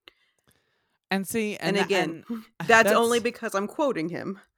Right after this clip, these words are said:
Speaker 1: And it's
Speaker 2: Um,
Speaker 1: just, go ahead. Sorry. I'll respond
Speaker 2: No,
Speaker 1: after
Speaker 2: that, I
Speaker 1: we
Speaker 2: mean, that's, I mean, I will say, as far as grow-, when we were younger, I did not know that the T word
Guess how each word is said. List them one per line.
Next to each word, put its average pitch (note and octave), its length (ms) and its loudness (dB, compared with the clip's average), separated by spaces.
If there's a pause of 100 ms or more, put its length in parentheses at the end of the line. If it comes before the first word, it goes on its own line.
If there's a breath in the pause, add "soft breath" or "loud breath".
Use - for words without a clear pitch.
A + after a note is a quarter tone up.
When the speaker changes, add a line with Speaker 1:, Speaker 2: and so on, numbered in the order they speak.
(640 loud breath)
Speaker 1:
And G#3+ 120 -2
it's E3 220 4
Speaker 2:
Um, D3+ 80 -4
Speaker 1:
just, G#3 400 -2
go F#3+ 140 8
ahead. A2+ 400 0
Sorry. A#2 440 0 (220)
I'll D3+ 180 6
respond B2 420 -2
Speaker 2:
No, B3+ 140 6
Speaker 1:
after G3+ 120 6
Speaker 2:
that, A#3+ 100 8
I - 20 6
Speaker 1:
we C4 80 6
Speaker 2:
mean, - 120 -2 (880)
that's, C#4+ 440 6
I - 20 -4
mean, A3 380 0 (2000 soft breath)
I A#3+ 120 6
will D4+ 140 0
say, G#3 560 0 (640)
as - 120 -8
far B3 260 2
as A3 200 -2 (640)
grow-, G#3+ 340 6 (160)
when G3+ 180 -2
we A3+ 160 -2
were B3+ 140 0
younger, F3+ 480 0 (300 loud breath)
I G#3+ 160 4
did C4 180 -2
not A#3+ 180 -2
know F#3+ 240 -2
that F3 260 -6
the F3+ 140 -10
T G3+ 260 -8
word E3+ 400 -2